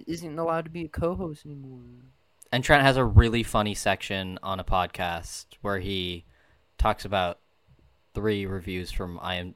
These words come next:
Speaker 2: from whatever
Speaker 1: It's from
Speaker 2: that he finds
Speaker 1: Amazon dot com.
Speaker 2: funny.
Speaker 1: Partha, you signed off on this, and this is your podcast too. So if you're hurling insults, these all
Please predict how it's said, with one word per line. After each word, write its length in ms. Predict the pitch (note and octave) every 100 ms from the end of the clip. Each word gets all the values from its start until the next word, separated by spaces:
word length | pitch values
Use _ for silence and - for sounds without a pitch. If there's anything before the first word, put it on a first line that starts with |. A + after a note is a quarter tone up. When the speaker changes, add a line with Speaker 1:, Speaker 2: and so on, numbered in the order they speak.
| _
Speaker 2:
from 460 | - F2+ F2 E2+ G2 _ _ _ _ _ _ _ _ -
whatever 580 | G#2 F#2+ F2+ F2 E2+ - _ _
Speaker 1:
It's 140 | D#3 -
from 80 |
Speaker 2:
that 80 | E3
he 60 | D3+
finds 180 | G3 G#3
Speaker 1:
Amazon 160 | B3
dot 200 | A#3 G#3+
com. 160 | - C3+
Speaker 2:
funny. 200 | B2+ B2+ _ _
Speaker 1:
Partha, 320 | - E3 B2+ B2
you 300 | G2+ D#3+ B3
signed 340 | - C#4+ C4
off 240 | D#3+ C#3+ C#3+
on 160 | C3
this, 300 | B2 C3 - _ _ _ _
and 420 | G#3 C4 A3+ A3 -
this 240 | E3 G#3 C4
is 160 | A3+
your 120 | A3+
podcast 600 | A3+ F#3+ F#3+ - E3+ E3
too. 300 | - A2 - - _
So 600 | - - F#3+ F#3+ F3 F3 -
if 200 | F3+ -
you're 380 | C#3+ E3+ B3+ C#4
hurling 400 | B3+ A#3+ A#3 G3+
insults, 520 | A#3 A#3 F#3 F3 -
these 240 | D#3 F#3 E3+
all 380 | F3+ G3+ G3+